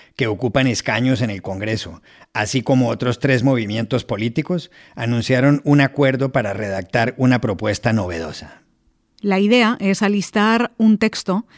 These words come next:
Speaker 2: después de que el cuatro de septiembre el sesenta y dos por ciento de los ciudadanos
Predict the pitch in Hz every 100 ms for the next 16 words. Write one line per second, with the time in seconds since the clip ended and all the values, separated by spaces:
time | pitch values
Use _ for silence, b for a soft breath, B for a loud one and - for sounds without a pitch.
0 | b 175 175 - 175 185 175 180 165 190
1 | 180 190 180 202 165 196 202 226 - 220
2 | 226 208 202 185 180 202 - 175 208 190
3 | 160 170 160 - 175 165 175 180 208 -